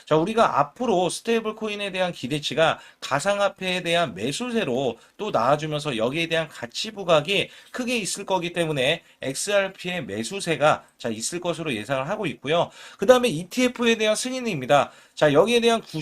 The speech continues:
규제 있죠. 규제 승인이 촉각을 보이면서 외신들은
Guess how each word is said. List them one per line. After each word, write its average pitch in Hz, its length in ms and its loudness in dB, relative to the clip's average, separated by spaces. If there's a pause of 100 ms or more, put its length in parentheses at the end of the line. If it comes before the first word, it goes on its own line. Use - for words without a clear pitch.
(100)
규제 165 300 -4
있죠. 147 420 -2
규제 185 340 -4
승인이 190 640 -4 (200)
촉각을 226 540 2
보이면서 147 520 -2
외신들은 147 800 -2